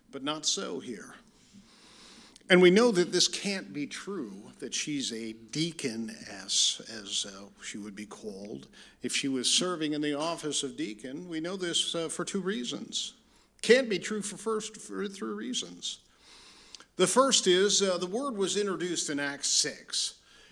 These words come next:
Uh, you know your Bibles, Acts chapter six. I'll read it to you.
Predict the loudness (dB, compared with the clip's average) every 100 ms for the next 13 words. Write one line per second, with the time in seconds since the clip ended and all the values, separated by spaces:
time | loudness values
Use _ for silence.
0 | -20 _ -8 -2 0 0 0 0 0 0
1 | 2 2 2 0 2 2 2 2 4 4
2 | 4 4 8 8 8 4 4 4 4 4
3 | 4 4 2 0 0 0 -2